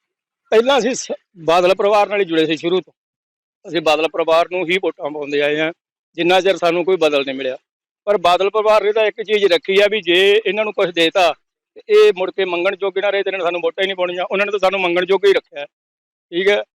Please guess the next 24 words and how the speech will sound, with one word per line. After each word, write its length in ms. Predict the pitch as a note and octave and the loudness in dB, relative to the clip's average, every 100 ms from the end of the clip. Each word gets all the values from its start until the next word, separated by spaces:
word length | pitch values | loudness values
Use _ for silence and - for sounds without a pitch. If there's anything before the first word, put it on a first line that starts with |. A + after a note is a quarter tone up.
| _ _ | _ _
ਸਾਢੇ 400 | F#3 A#3+ C#4 A3+ | -2 2 4 4
ਸੋਲਾਂ 340 | F3+ F#3 G3 | 2 2 0
ਸਾਲ, 480 | G3 F#3 F3+ F3+ F3+ - _ _ E3+ | 0 2 2 2 -2 -8 _ _ -8
ਮਤਲਬ, 420 | E3+ F3+ E3+ F3+ - _ _ E3+ | -2 0 0 -2 -8 _ _ -16
ਮਨਪ੍ਰੀਤ 640 | D#3+ D#3+ E3 E3 E3 E3 | -12 -4 -4 -4 -6 -6
ਬਾਦਲ, 420 | D#3 D3 D3 D3+ - _ _ _ _ _ _ _ _ _ _ _ E3 | -4 -4 -4 -6 -10 _ _ _ _ _ _ _ _ _ _ _ 0
ਅਹ, 160 | F#3 | 2
ਅਸੀਂ 140 | E3 D#3+ | 2 -2
ਜਿਤਾਇਆ, 420 | D#3 D3+ D3 D#3 | -2 -2 0 0
ਸਾਢੇ 280 | D#3 D#3+ F3 | -2 -4 -4
ਸੋਲਾਂ 300 | D3 D#3 E3 | 0 -2 0
ਸਾਲ 160 | D#3 | 0
ਉਹ 180 | D#3+ D#3 | 0 -2
ਇੱਥੇ 300 | C#3+ D#3+ D3 | -4 -2 -2
ਕਰ 420 | - _ _ D#3 | -4 _ _ -10
ਗਿਆ। 200 | D3 C#3+ C#3 _ _ _ | -4 -4 -6 _ _ _
ਦੋ 220 | F3+ A3+ | 0 2
ਵਾਰੀ 240 | A3+ G#3 G#3 | 4 2 0
ਉਹ 100 | F3 | 0
ਫਾਈਨਾਂਸ 540 | F3+ - - D#3 D#3 | -2 -4 -6 -4 -2
ਮਿਨਿਸਟਰ 400 | D#3 D#3+ D3+ F3 | -2 -2 -2 -2
ਵੀ 100 | E3+ | 2
ਰਹਿ 140 | E3+ F3 | 2 4
ਗਿਆ। 160 | E3 | 2